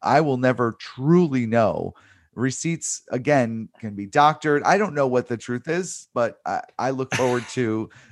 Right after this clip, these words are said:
Speaker 1: men-, her mentioning it all. I hope she mentions it all. This
Speaker 2: It,
Speaker 1: is
Speaker 2: was
Speaker 1: being
Speaker 2: there a form letter that went out to these ladies before you would, like, make a follow-up call of, like,
Speaker 1: <laughs>
Speaker 2: "Here's what's happened"? Was there, like, an email blast of, "We're doing this book and you might be contacted"?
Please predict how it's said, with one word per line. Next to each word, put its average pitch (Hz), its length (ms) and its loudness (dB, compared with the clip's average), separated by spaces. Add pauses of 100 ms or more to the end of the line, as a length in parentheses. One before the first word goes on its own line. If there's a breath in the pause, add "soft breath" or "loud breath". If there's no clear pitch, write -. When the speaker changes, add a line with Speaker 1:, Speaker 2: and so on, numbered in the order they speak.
(120 soft breath)
Speaker 1:
men-, 139 360 2
her 156 320 -2
mentioning 196 420 -2
it 208 140 0
all. 185 260 2
I 135 120 -2
hope 165 180 -6
she 175 140 -12
mentions 147 420 -8
it 131 80 -2
all. 107 240 2
This 117 100 -6
Speaker 2:
It, 170 120 0
Speaker 1:
is 185 40 0
Speaker 2:
was 185 140 4
Speaker 1:
being 233 100 6
Speaker 2:
there 311 100 6
a 330 40 6
form 220 420 4
letter 175 300 4
that 175 180 0
went 160 160 0
out 160 200 4
to 175 60 -8
these 165 220 -4
ladies 151 340 0
before 143 360 0
you 135 180 -2
would, 135 100 0
like, 131 220 0
make 135 140 0
a 131 80 0
follow-up 139 560 0
call 160 340 2
of, 123 100 -2
like, 131 280 -2 (140)
Speaker 1:
<laughs> - 160 -20
Speaker 2:
"Here's 214 280 4
what's 226 200 2
happened"? 202 240 4
Was 170 100 0
there, 233 100 2
like, 240 140 0
an 175 160 4
email 185 400 0
blast 185 400 2
of, 143 100 2
"We're 151 160 -2
doing 151 380 -4
this 147 180 -2
book 135 320 0
and 131 160 0
you 131 80 -2
might 123 220 0
be 127 100 -4
contacted"? 147 680 -4